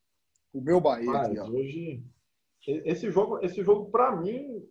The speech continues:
Speaker 2: é, é, é o jogo mais interessante, porque o Bahia, representado nessa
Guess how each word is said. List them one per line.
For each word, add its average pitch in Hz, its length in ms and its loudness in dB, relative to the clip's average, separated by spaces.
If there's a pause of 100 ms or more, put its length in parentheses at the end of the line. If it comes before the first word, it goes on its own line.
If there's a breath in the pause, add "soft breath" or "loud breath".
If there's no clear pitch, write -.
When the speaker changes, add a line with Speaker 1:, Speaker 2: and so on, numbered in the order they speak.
Speaker 2:
é, - 60 -6
é, 165 420 -4
é 165 60 2
o 175 120 2
jogo 185 160 -2
mais 202 220 0
interessante, 214 720 -2
porque 156 260 -4
o 160 100 -2
Bahia, 151 380 6 (640)
representado 123 680 -4
nessa 120 300 -4